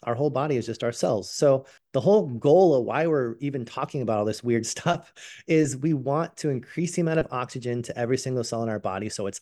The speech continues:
optimal at the optimal levels, and even s-, even above optimal is our goal with Live O two. So we looked at why, how can we do that? Well, like we talked, one option was hyperbaric.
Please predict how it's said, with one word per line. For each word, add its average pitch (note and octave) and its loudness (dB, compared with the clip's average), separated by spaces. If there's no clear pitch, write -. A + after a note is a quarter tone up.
optimal C3 -2
at A#2 -6
the - -12
optimal A#2 0
levels, A2+ 2
and A#2 -6
even A2+ -4
s-, - -8
even B2 0
above A#2 2
optimal G2+ -6
is A2+ -4
our A#2 0
goal A2 2
with G#2+ -4
Live G2+ -6
O F#2 -4
two. - -10
So - -2
we B2 4
looked B2 2
at G#2+ -2
why, G#2 0
how C3 -2
can D#3 -2
we D3+ 0
do B2 -2
that? F#2 -8
Well, F#2+ -8
like G#2 -4
we B2+ 0
talked, A2 -4
one A#2 0
option B2+ -2
was B2 0
hyperbaric. A2 -4